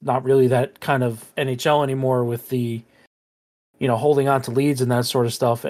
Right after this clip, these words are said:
And I, you know, I'm just gonna read you our shot totals and how many totals we've gi-, gi-, shots we've given up per game this season. We've given up twenty-five shots once this season, and that was against Philly.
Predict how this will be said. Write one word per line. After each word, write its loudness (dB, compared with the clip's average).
And -2
I, -8
you -4
know, 0
I'm -2
just -2
gonna 2
read -2
you 4
our 4
shot 0
totals 0
and 0
how 0
many -2
totals 0
we've -4
gi-, 0
gi-, -6
shots -2
we've -4
given 0
up -2
per -2
game -2
this -6
season. -2
We've 2
given 2
up 2
twenty-five 0
shots 0
once -4
this -8
season, -10
and -10
that -4
was -4
against -8
Philly. -6